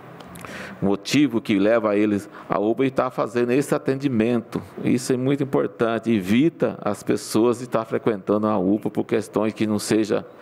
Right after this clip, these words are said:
covid. Então, as pessoas que estão co-, com covid, que não estão com,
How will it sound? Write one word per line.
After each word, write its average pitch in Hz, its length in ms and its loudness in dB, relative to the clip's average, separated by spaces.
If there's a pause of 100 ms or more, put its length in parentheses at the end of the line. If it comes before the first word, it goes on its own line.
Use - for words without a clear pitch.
(340)
covid. 107 560 0
Então, 101 260 0
as 110 120 -6
pessoas 139 340 0
que - 80 -12
estão 113 220 -2
co-, 113 220 0
com 107 200 -6
covid, 104 520 0
que - 120 -4
não 151 160 0
estão 120 300 -2
com, 104 200 -6